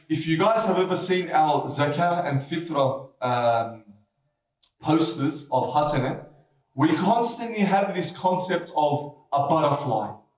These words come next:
And we always talk about a butterfly effect. Not this year's one, but the year before, et cetera. We always spoke about a butter-, butterfly effect. And if you are to punch into Google butterfly effect, you'll be able to realize what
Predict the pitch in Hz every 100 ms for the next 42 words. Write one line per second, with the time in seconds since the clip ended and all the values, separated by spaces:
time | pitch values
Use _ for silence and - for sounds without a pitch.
0 | _ _ _ - 151 190 226 214 - 208
1 | 214 196 180 180 - 156 - - 170 170
2 | - 151 139 131 - 135 113 - - 185
3 | 214 190 190 156 127 123 170 202 - _
4 | - 139 151 165 190 156 165 175 165 156
5 | 139 180 175 180 196 - - _ _ 139
6 | 170 214 - - 208 208 196 190 - 165
7 | 165 175 180 - 175 185 - - 143 131
8 | - 123 - - - _ _ _ 135 147
9 | 185 214 233 208 - 202 208 202 202 190
10 | 170 185 180 165 175 - - _ _ -
11 | 175 170 185 - 180 160 139 190 208 180
12 | 175 196 196 165 160 165 170 165 160 -
13 | - - _ 127 160 208